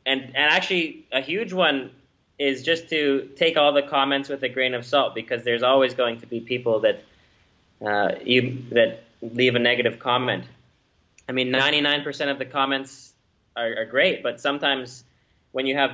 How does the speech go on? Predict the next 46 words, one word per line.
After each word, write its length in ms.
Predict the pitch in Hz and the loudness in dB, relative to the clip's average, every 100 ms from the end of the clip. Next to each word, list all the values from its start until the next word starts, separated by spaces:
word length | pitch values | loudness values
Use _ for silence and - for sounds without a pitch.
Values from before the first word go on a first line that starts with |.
| - | -4
a 80 | - | 0
lot 160 | 135 139 | 2 2
of 100 | - | 2
comments 340 | 147 143 139 | 0 0 -2
coming 280 | 147 139 135 | -4 -4 -2
in, 100 | 139 | 0
there's 160 | 131 127 | 0 0
going 240 | 135 135 | 0 0
to 60 | 131 | -4
be 100 | 127 | -6
somebody 720 | - 147 170 127 113 135 - _ | 0 0 4 2 2 -4 -14 _
that, 300 | 117 113 113 - | -2 -2 -2 -6
uh, 320 | 123 117 113 113 _ _ _ _ _ _ | -2 0 0 -4 _ _ _ _ _ _
that 120 | 117 | -2
you 120 | 117 | -2
didn't, 460 | 123 127 123 120 - _ _ _ _ _ _ _ _ _ | 2 2 2 -4 -12 _ _ _ _ _ _ _ _ _
didn't 300 | 139 131 120 | 0 0 2
like 240 | 123 190 - | 2 2 0
it. 180 | 85 - _ _ | -4 -6 _ _
And 420 | 117 117 117 117 113 | 0 2 2 -2 0
I 80 | 127 | 2
used 180 | 151 147 | 2 -2
to 80 | |
take 240 | 127 139 127 | -4 -4 2
that 240 | 123 107 | 0 2
personally, 480 | 135 135 - 120 101 | 0 0 -2 -6 -4
but 180 | 98 107 | -4 -2
now 220 | 117 120 | 2 4
I 140 | 123 | 2
just 240 | 117 113 - _ _ - | 2 -4 -14 _ _ -4
try 200 | 139 123 | 0 0
to 80 | - | 0
keep 260 | 127 117 - | -8 -12 -6
really 200 | 120 120 | -4 -2
positive. 480 | 127 120 123 110 104 | 0 2 2 -2 -4
And 180 | 98 - | -4 -4
if 140 | 127 | -2
it's 140 | 143 | -4
constructive 680 | - 151 139 - 170 - 151 | -4 -6 -2 0 2 0 -2
criticism, 480 | - 180 185 185 180 | 2 2 2 0 0
I, 180 | 131 123 | 2 0
I, 120 | 120 | -2
I 140 | 117 113 | 0 0
really 320 | 113 127 123 | 2 4 4
love 240 | 110 107 | 4 2
it. 140 | 92 | 0